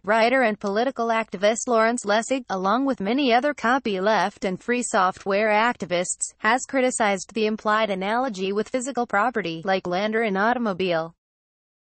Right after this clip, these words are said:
They argue such an analogy fails because physical property is generally rivalrous while intellectual works are non-rivalrous, that is, if one makes a copy of a work, the enjoyment of the copy does not prevent enjoyment of the original.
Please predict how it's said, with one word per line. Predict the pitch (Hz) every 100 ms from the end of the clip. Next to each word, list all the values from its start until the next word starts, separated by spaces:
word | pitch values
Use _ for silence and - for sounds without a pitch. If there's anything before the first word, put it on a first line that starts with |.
| _ _ _ -
They | 208
argue | 220 262 196 202
such | 202 - 240 -
an |
analogy | 214 196 185 185 190 185 226
fails | 233 254 226 180 180
because | 165 208 208 -
physical | - 196 208 277
property | 262 247 233 247 247 254
is | 208
generally | 175 220 277 285 269
rivalrous | 220 247 214 170 185 -
while | 190 185 185
intellectual | 220 262 240 214 - 247 214
works | 208 233 -
are | 180
non-rivalrous, | 180 220 240 240 254 190 180 202 -
that | 220 220
is, | 185
if | - 294 - -
one | 196 196 220
makes | 196 185 -
a |
copy | 190 233 254 190 185
of | 165
a |
work, | 160 208 208 180 -
the | 196 185
enjoyment | 190 190 214 208 208
of | 202 160
the |
copy | - 180 185 247
does | 214 170
not | 214 262 -
prevent | 233 202 220 208
enjoyment | 185 185 226 233 254 247
of | 180
the | 220
original. | 214 233 254 202 170 175